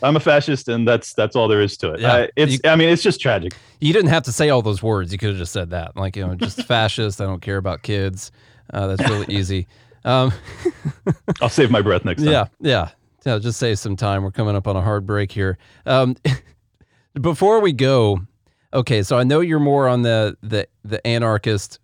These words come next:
Speaker 2: spectrum. What is your, what do you, what would you say is your most statist position that you have, though? Like, what's the one that,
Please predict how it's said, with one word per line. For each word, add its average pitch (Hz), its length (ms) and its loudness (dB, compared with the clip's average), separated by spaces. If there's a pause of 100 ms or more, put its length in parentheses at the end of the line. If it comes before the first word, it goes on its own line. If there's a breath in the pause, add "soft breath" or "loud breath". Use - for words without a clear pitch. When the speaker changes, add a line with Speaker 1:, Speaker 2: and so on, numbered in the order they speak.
(160)
Speaker 2:
spectrum. 110 560 -2
What 240 200 4
is 269 180 -2
your, 165 160 0
what 175 200 -2
do 247 60 -2
you, 208 120 -2
what 185 120 0
would 175 120 -6
you 160 80 -2
say 151 240 0
is 123 120 -2
your 117 100 -2
most 113 280 -2
statist 110 640 -2 (280)
position 104 480 -2
that 87 100 -8
you 95 120 -8
have, 92 320 -4
though? 85 300 -8 (260)
Like, 107 220 -8
what's 120 280 -4
the 117 80 -4
one 107 240 -2
that, 95 100 -6